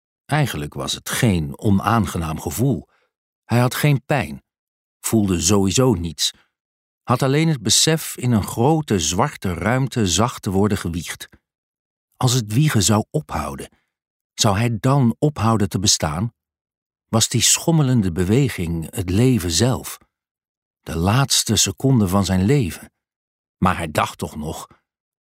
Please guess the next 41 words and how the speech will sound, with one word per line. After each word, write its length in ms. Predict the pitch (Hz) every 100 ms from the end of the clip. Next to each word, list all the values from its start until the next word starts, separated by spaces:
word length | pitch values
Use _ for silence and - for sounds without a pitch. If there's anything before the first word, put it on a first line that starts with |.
| _
En 160 | - 104
als 100 | 101
je 60 |
kon 260 | 104 90 82
denken, 500 | 107 156 - 82 73
moest 300 | 78 92 -
je 80 | 80
toch 180 | 107 104
ook 160 | 117
leven? 480 | 117 147 156 - - _ _ _ _ _ _ _ _ _ -
Die 280 | 92 147
redenering 640 | 131 135 113 127 135 107 -
klopte 360 | 165 156 92
toch? 300 | - 110 - - _ _ _ _ _ _ _ -
Maar 160 | 131
toen 220 | - 165
hij 160 | 143 135
probeerde 480 | - 113 131 139 107
na 280 | 104 127 135
te 120 | 110
gaan 440 | - 95 90 82 -
waaraan 680 | 92 101 107 - 156 151 90
hij 280 | 87 80
dacht, 420 | 76 95 - - - _ _ _ _ _ _
realiseerde 680 | 131 147 139 135 110 165 156
hij 200 | 135 135
zich 220 | 107 123
al 80 | 98
snel 480 | - - 151 156 156
dat 180 | 117 -
hij 280 | 120 120 -
aan 340 | 98 92 104
niets 340 | 165 - - -
anders 400 | 147 156 85 -
kon 200 | 82 80
denken 420 | 73 73 117 120
dan 200 | 104 98
aan 220 | 95 90
die 160 | 85 73
schommelende 640 | - 165 135 76 80 80
beweging. 560 | 98 135 143 - -